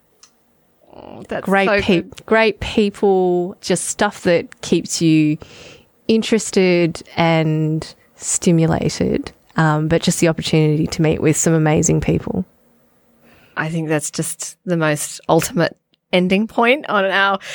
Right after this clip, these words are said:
Speaker 1: this podcast has gone so fast today. So, um, Jess,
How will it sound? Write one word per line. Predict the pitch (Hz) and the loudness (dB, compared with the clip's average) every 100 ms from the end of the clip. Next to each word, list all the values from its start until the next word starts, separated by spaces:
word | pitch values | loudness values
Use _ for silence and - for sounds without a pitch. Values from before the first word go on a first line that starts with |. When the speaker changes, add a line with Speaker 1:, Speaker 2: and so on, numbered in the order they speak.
| - - | -14 -8
Speaker 1:
this | - 370 | -4 -2
podcast | - 285 240 | 0 -2 -2
has | 202 | -4
gone | 185 175 | -6 -6
so | 180 - - 220 202 196 196 - - | -6 -8 0 2 4 2 0 -4 -2
fast | 185 175 175 | 0 0 -2
today. | - 180 170 175 | -2 0 0 -2
So, | - 202 190 190 | 0 2 2 2
um, | 196 190 185 139 - | 0 -4 -6 -14 -2
Jess, | 196 175 - - | -2 0 -4 -14